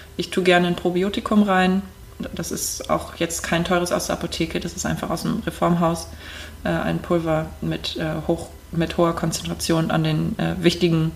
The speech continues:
ähm, Bakterienstämmen, die wir brauchen. Denn das Immunsystem sitzt ja im Darm, wie wahrscheinlich viele von den Zuhörern sowieso wissen.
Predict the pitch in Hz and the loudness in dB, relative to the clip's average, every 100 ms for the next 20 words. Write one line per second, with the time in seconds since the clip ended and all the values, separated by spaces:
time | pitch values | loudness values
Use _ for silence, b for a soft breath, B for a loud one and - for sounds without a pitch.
0 | - B B B B - 156 156 151 156 | -8 B B B B -6 -2 0 -2 -2
1 | 170 170 - 208 214 214 175 175 180 185 | -2 -2 4 6 8 6 4 2 0 -2
2 | - - 170 170 - 160 160 165 170 170 | -2 0 2 2 0 0 0 0 -2 -4
3 | - - - - - - - - - 185 | -16 -18 -18 -18 -18 -14 -10 -4 2 4
4 | 180 175 - - 190 190 190 - 170 180 | 4 2 0 0 2 4 2 2 2 4
5 | 202 - - 170 170 175 196 - - - | 2 2 2 4 6 6 4 0 -10 -16
6 | - - 180 180 180 170 170 - - 175 | -18 -8 -4 -2 2 2 2 0 0 2
7 | 175 - - 170 160 160 170 - 180 175 | 2 -2 -4 -2 0 0 -2 0 0 0
8 | 170 165 165 165 160 196 - 247 | 0 -2 -2 -2 0 0 2 0